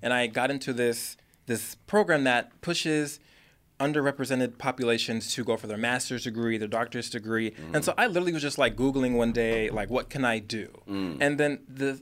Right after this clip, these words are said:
Speaker 1: I wanted to always work with children and families,
Speaker 2: Mm.
Speaker 1: but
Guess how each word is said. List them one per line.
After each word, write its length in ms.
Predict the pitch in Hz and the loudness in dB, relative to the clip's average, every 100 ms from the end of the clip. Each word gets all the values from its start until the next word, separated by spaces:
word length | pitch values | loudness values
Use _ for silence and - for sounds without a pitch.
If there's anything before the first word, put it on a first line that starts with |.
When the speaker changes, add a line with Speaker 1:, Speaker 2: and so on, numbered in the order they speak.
| - | 0
Speaker 1:
I 140 | 143 | 2
wanted 300 | 135 156 233 | 2 0 0
to 160 | - - | -2 0
always 340 | 123 131 139 120 | 2 2 2 2
work 200 | 127 127 | 0 0
with 140 | - | -6
children 400 | - 147 143 143 | -2 0 0 0
and 120 | 113 | -2
families, 580 | - 120 139 165 180 185 | 0 0 0 0 -2 -4
Speaker 2:
Mm. 360 | 185 90 139 - | -4 -6 -8 2
Speaker 1:
but 340 | 131 120 - | 4 6 2